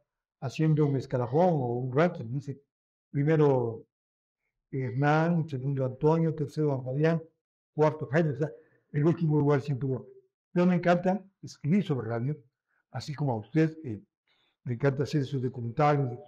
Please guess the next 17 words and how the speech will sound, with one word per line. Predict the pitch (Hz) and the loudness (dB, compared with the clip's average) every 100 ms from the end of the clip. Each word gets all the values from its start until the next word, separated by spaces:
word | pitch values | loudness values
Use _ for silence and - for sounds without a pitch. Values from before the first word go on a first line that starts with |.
| - - - | -20 -20 -10
programas | 127 135 151 120 113 | -2 0 0 -2 -6
de | 127 | -8
reportajes | 117 123 - 160 143 120 _ _ _ _ _ | -6 -6 -2 -2 -2 -10 _ _ _ _ _
sobre | - 139 120 | -6 -4 0
la | 131 | 2
radio. | 156 156 135 - - _ _ - | 2 2 -2 -10 -18 _ _ -4
Me | |
encanta | 151 196 190 | 0 2 2
más | 165 170 147 | 2 2 2
de | |
eso, | 160 196 | 0 0
aunque | 156 135 123 - _ - | -2 -2 -6 -10 _ -12
yo | 113 143 180 | 0 4 4
inicié, | 180 135 127 175 175 170 _ _ _ _ _ _ _ _ - | 4 0 0 2 2 -2 _ _ _ _ _ _ _ _ -6
eh, | 135 135 139 - | 0 2 2 -2
estimada | - 135 147 147 139 113 - - | -4 0 2 4 2 0 -10 -12
Liliana, | 127 139 151 156 143 | -4 0 2 2 0